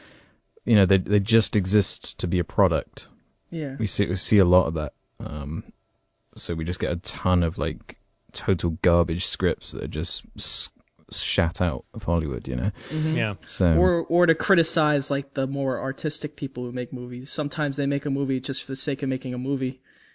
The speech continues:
Speaker 2: And you're like, "Okay, so why the fuck did you make that? What was the point of it?" And they don't
Speaker 1: Yeah.
Speaker 2: even know.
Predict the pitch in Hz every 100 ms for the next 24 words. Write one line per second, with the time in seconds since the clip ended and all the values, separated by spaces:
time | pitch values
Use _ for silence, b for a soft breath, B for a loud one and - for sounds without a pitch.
0 | b - 135 135 135 131 156 160 143 143
1 | 139 131 147 147 - 147 - 135 135 139
2 | 135 143 135 - 139 139 - - 139 131
3 | 127 120 139 143 92 92 85 85 123